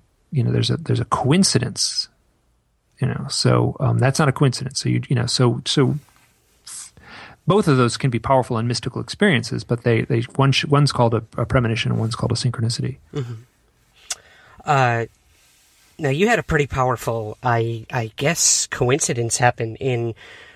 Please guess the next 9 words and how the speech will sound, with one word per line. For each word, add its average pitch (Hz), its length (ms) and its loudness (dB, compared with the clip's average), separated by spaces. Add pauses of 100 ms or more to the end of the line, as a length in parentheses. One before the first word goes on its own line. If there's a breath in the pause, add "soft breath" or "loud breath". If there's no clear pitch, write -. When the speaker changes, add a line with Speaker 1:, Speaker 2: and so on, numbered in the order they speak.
(120)
Speaker 2:
researching 131 680 2
synchronicity. 113 680 -2
You 117 140 -4
spoke - 340 -2
to, 117 420 -2
uh, 110 420 -2 (440 soft breath)
Doctor 131 260 2
Surprise, 123 880 0 (400 soft breath)
and 127 480 0